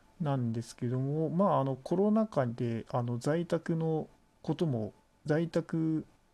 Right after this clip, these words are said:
になることも多くて、まあ、少しちょっと太りがちだなというふうに思う毎日です。で、えーと、今日はですね、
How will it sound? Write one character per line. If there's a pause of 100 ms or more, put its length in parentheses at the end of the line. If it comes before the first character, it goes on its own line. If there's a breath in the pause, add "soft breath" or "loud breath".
(140)
に
な
る
こ
と
も
多
く
て、 (840 soft breath)
ま
あ、 (400)
少
し
ち
ょ
っ
と
太
り
が
ち
だ
な
と
い
う
ふ
う
に
思
う
毎
日
で
す。 (1120)
で、 (500)
え
ー
と、
今
日
は
で
す
ね、